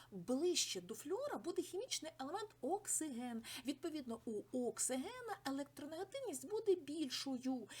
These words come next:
І те, що тут сказали про те, що у оксигена електронегативність менша, це, відповідно,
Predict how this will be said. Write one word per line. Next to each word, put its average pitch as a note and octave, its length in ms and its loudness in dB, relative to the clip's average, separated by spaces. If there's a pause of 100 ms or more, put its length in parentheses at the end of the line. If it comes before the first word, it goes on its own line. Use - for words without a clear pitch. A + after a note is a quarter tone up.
(140)
І E4 80 4
те, F#4+ 200 2
що C#4 120 -6
тут B3 140 -10
сказали A#3 500 -2
про A#3+ 300 0 (220)
те, D4+ 140 0
що - 240 2 (140)
у C#4+ 200 4
оксигена C4 720 -2
електронегативність A3+ 840 -2 (260)
менша, A4+ 560 -2 (160)
це, - 160 2 (140)
відповідно, D#4 600 -2